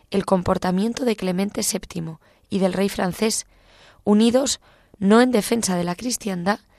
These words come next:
sino contra su solitario defensor. El resultado de aquella traición colectiva fue uno de los más lamentables sucesos del siglo, el saco de Roma. Se produjo cuando las tropas imperiales que operaban en el norte de Italia,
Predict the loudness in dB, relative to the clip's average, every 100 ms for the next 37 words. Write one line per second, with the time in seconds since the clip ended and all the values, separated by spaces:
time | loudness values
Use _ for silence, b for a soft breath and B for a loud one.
0 | b -10 -2 2 2 2 -6 _ _ 2
1 | 2 0 -2 -2 -4 -6 -4 -4 -4 -6
2 | -8 -8 -8 -8 -8 -8 -10 -14 _ _
3 | b b b _ 4 4 2 0 2 4
4 | 6 4 2 -2 -2 -2 -2 -4 -4 -4
5 | -4 -4 -6 -6 -4 -2 -4 -6 b b
6 | b b -2 4 4 4 0 0 -2 -4
7 | -4 -6 -6 -4 -2 -4 0 0 0 -4
8 | -4 -6 -6 -6 -6 -6 -6 -4 -6 -10
9 | -18 b b b b b -4 -2 0 0
10 | -2 -4 -4 -2 -4 -6 -12 _ _ b
11 | b b b b b b 0 2 2 2
12 | 2 2 0 0 0 -2 0 0 0 -2
13 | -4 -2 0 0 0 -4 -10 b b b
14 | -2 0 2 4 4 2 0 0 -2 -2
15 | -4 -2 -2 -2 -4